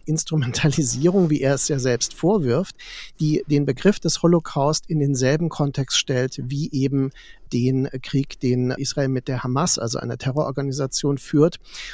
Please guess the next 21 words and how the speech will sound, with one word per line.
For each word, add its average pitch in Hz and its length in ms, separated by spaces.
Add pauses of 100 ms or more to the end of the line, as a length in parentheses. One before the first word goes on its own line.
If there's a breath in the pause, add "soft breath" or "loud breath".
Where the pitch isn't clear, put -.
(160 loud breath)
und 151 460
der 143 80
natürlich 139 640
in 160 240
der 131 160
Form, 156 440
wie 147 100
er 143 60
momentan 139 480
geführt 135 360
wird, 127 160
durchaus 120 560
kritisierbar 131 540
und 123 100
streitbar 117 360
und 190 240
auch - 140
zu - 160
Recht 123 240
kritisiert 127 500
wird. 175 240